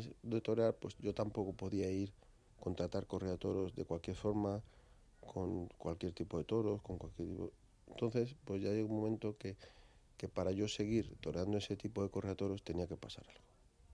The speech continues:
de esos carteles. Y entonces, claro, pues me jugaba mucho, tuve una lesión el, el año antes que,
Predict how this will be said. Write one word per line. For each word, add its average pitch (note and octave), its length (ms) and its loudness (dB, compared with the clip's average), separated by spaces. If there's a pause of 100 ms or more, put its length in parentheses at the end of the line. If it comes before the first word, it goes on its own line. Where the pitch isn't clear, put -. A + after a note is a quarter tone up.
(180)
de - 220 -6
esos - 200 -10
carteles. - 420 -10 (760)
Y G#2 60 -6
entonces, F#2 260 -6
claro, F#2+ 200 -2
pues D2 140 -6
me D2+ 60 -2
jugaba F2+ 340 0
mucho, G#2+ 340 0
tuve G2 240 -2
una F#2+ 180 2
lesión F#2 480 -2 (160)
el, F#2 400 -4
el F#2 140 -6
año F#2 200 -2
antes G#2 360 -2
que, - 200 -8